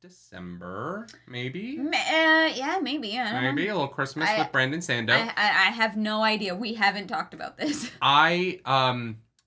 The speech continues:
Speaker 1: I am curious to see, I keep being told that Brandon Sanderson handles slavery very different in his books.
Speaker 2: Yeah.
Speaker 1: And I'm curious to see what that means, because I don't like how it's handled here.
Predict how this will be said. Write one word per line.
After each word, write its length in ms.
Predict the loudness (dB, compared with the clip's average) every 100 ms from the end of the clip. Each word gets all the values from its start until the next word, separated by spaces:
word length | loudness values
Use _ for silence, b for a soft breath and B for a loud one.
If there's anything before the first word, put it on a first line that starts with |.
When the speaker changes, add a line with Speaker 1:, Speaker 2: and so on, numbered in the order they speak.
| _
Speaker 1:
I 120 | 2 2
am 320 | 4 2 0
curious 540 | -4 0 0 0 -4 -8
to 100 | -8
see, 200 | -4 0
I 80 | 0
keep 220 | -2 -4
being 160 | -6
told 240 | -4 -4 -4
that 200 | -6 -4
Brandon 220 | -4 -2
Sanderson 340 | -4 -4 -6
handles 300 | -6 -6 -8
slavery 240 | -8 -8 -6
very 140 | -6
different 300 | -8 -8 -8
in 80 | -8
his 160 | -10 -12
books. 320 | -12 -12 -12
Speaker 2:
Yeah. 540 | -12 -8 -6 -6 -4 0
Speaker 1:
And 140 | 4
I'm 180 | 4 2
curious 300 | -2 -2 -2
to 80 | -4
see 120 | -6
what 100 | -6
that 140 | -6 -6
means, 340 | -8 -10 -18
because 300 | -16 -10 -8
I 60 | -8
don't 340 | -6 -6 -6
like 140 | -10 -16
how 80 | -20
it's 100 | -18
handled 240 | -16 -8
here. 260 | -6 -6